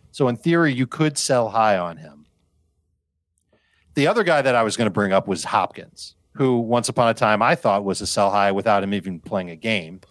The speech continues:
Now, uh, now I'm wearing the clown suit on that one, but it's because he's getting crazy targets. His touchdown was unbelievable. That one-handed snare, love that. And so I brought it up today while we were watching the games about how,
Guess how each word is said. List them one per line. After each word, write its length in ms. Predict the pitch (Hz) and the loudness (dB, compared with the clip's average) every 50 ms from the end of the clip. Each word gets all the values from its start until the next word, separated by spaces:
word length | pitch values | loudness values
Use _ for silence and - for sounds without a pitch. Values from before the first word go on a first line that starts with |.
| _ _ _ _ _ _ _ - - | _ _ _ _ _ _ _ -16 -8
Now, 380 | 113 113 113 120 117 110 107 107 | -4 -2 0 0 0 0 0 0
uh, 400 | 101 101 98 95 92 87 87 - - 95 | 2 2 2 0 0 -2 -4 -8 -12 -8
now 260 | 110 107 107 107 104 | -4 -2 0 2 2
I'm 200 | 104 110 113 110 | 2 0 0 -2
wearing 200 | 107 101 98 92 | -2 -4 -4 -6
the 80 | 90 | -8
clown 340 | - - - 104 95 95 92 | -12 -12 -10 -8 -8 -8 -10
suit 220 | - - - 101 92 | -10 -10 -8 -8 -8
on 140 | 90 90 | -6 -2
that 200 | 104 117 120 113 | 0 0 0 0
one, 200 | 101 92 87 95 | -2 -4 -6 -4
but 160 | 95 - 117 117 | -2 0 0 0
it's 140 | 107 - | -2 -4
because 280 | - 117 - - 117 95 | -6 -6 -4 -4 -4 -4
he's 140 | 107 107 101 | -4 -6 -2
getting 280 | - 123 113 113 104 | 0 0 0 0 -2
crazy 540 | 95 - - - 139 131 135 143 143 131 156 | -6 -10 -12 -6 -2 2 2 2 2 2 -2
targets. 420 | 131 - 117 95 92 90 95 - - - - - - - _ | -2 -2 -2 -4 -4 -4 -6 -10 -12 -16 -20 -20 -20 -12 _
His 260 | - 165 170 165 - | 0 0 2 2 2
touchdown 580 | - 165 139 123 - - 131 117 117 113 107 | 2 2 2 2 2 2 2 2 4 2 2
was 160 | 107 107 98 - | -2 -4 -6 -4
unbelievable. 840 | - 139 139 127 123 113 110 104 107 117 117 117 113 92 92 95 | -2 0 0 0 0 -4 -6 -6 -6 -6 -4 -4 -4 -4 -6 -2
That 180 | 90 101 101 110 | 0 0 0 0
one-handed 540 | 117 120 123 123 113 120 117 107 104 95 - | 0 0 0 0 0 -2 -2 -4 -4 -2 -2
snare, 460 | - - 117 113 113 120 123 127 - - _ _ _ _ _ _ _ | -2 -2 0 0 2 2 2 2 0 -2 _ _ _ _ _ _ _
love 380 | 123 117 120 135 156 147 123 110 | 0 2 4 4 4 2 0 -2
that. 360 | 127 139 135 113 104 - - _ _ _ _ _ _ _ - | -2 0 0 0 -2 -4 -6 _ _ _ _ _ _ _ -4
And 100 | 151 147 | -4 -2
so 140 | - 180 160 | -2 0 0
I 80 | 165 | -2
brought 320 | 156 131 160 170 190 208 202 | -2 -2 -2 -2 0 0 0
it 80 | 190 | 0
up 160 | 185 190 190 | 0 -2 -2
today 220 | - 170 151 143 139 | -4 -2 -2 0 0
while 200 | 135 135 131 131 | 0 0 0 0
we 120 | 131 131 | 0 0
were 100 | 131 127 | 0 0
watching 460 | 123 127 127 127 123 - - 123 113 | 0 0 0 -2 -2 -6 -8 -8 -10
the 60 | 110 104 | -10 -8
games 580 | 123 143 196 208 165 98 90 - - - - - | -6 -6 -4 -4 -6 -6 -10 -14 -18 -20 -20 -12
about 320 | - - 120 113 110 - | -4 0 0 2 0 0
how, 240 | - 127 123 107 | 0 0 0 0